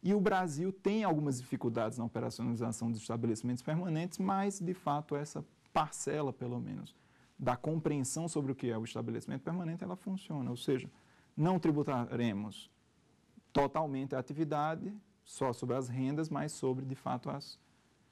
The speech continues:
o lucro daquela atividade. É o caso clássico, por exemplo, um, tem-se uma indústria, eh, aeronáutica aqui no Brasil, vêm os técnicos de uma empresa estrangeira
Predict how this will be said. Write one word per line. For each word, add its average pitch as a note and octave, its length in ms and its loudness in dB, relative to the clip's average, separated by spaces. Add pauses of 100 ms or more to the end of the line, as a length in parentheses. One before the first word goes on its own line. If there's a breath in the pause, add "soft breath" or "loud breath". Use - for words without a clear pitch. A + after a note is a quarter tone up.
(140)
o - 80 8
lucro D3+ 400 6
daquela A2+ 320 -4
atividade. - 540 -2 (200 soft breath)
É - 120 -2
o - 20 6
caso F#3 300 4
clássico, D#3 400 2
por C3+ 160 0
exemplo, A2+ 400 2
um, A2+ 140 0 (880 soft breath)
tem-se E3+ 360 2
uma C3+ 100 4
indústria, A#2+ 640 2 (600)
eh, A2 680 0
aeronáutica B2+ 580 2
aqui - 100 -6
no B2+ 80 0
Brasil, G#3 580 2 (320 loud breath)
vêm D#3 380 2
os D3+ 160 2
técnicos B2 580 2
de A#2+ 80 0
uma B2+ 140 4
empresa A#2+ 460 4
estrangeira D3+ 760 2